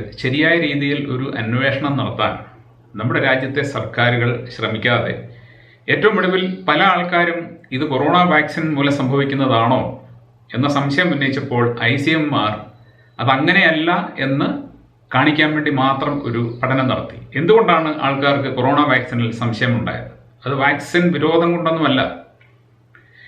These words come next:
കാരണം രണ്ടായിരത്തി ഇരുപതിലാണ് ഇവിടെ കൊറോണ വന്നത്. പലപ്പോഴും പല വിദഗ്ധരും ഇങ്ങനെയുള്ള മരണങ്ങൾ സംഭവിക്കുമ്പോൾ അവരതിനെക്കുറിച്ച് പറഞ്ഞിരുന്നത് ഇത് കൊറോണ വന്നു പോയതുകൊണ്ടാണ്, കൊറോണ പോലെയുള്ള ഒരു പനിയൊക്കെ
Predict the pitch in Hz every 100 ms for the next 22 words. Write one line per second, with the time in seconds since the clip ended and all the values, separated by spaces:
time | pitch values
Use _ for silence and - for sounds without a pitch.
0 | - 135 170 160 160 185 196 196 175 196
1 | 175 165 143 160 139 160 147 117 92 -
2 | - - - - - - - - 160 170
3 | 196 196 165 185 185 190 - 147 - -
4 | - - - _ _ _ _ _ - -
5 | - - 147 190 175 165 160 - 131 123
6 | 139 160 143 123 123 - 120 131 135 131
7 | 117 95 95 - - - - - - 135
8 | 170 170 180 175 180 160 151 156 156 147
9 | - 147 - - - 147 156 185 190 190
10 | - 147 165 180 151 151 156 151 131 131
11 | - - - - 117 143 165 156 151 151
12 | 147 147 139 131 147 143